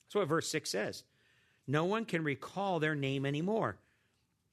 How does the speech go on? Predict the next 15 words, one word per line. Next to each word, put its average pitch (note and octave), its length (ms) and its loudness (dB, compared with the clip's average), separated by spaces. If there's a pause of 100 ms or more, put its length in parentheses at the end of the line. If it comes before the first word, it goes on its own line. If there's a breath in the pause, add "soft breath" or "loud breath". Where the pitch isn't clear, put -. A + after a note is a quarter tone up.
(580)
It's C#3 160 -2
one F3 260 2
thing D#3 280 0
to C3 160 0
be C3+ 240 0
utterly E3+ 340 0
destroyed, F3+ 400 0
but A#2 120 0
it's G#2 120 -8
another D#3+ 300 0
thing G#2 260 -4
to A2 80 -4
be A2 140 -2
entirely A#2 400 -4
forgotten. - 460 -6